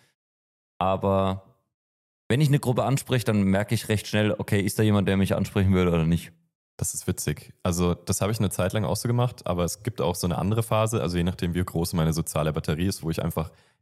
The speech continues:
Speaker 2: erstmal jeden kennenlerne und danach filter.
Speaker 1: Mhm.
Speaker 2: Und danach schaue, okay, ist da jemand, wo ich merke,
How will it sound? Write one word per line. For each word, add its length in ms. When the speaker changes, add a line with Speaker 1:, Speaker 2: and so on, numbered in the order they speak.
Speaker 2:
erstmal 360
jeden 300
kennenlerne 500
und 160
danach 220
filter. 420
Speaker 1:
Mhm. 300
Speaker 2:
Und 100
danach 220
schaue, 200
okay, 320
ist 180
da 40
jemand, 300
wo 80
ich 100
merke, 260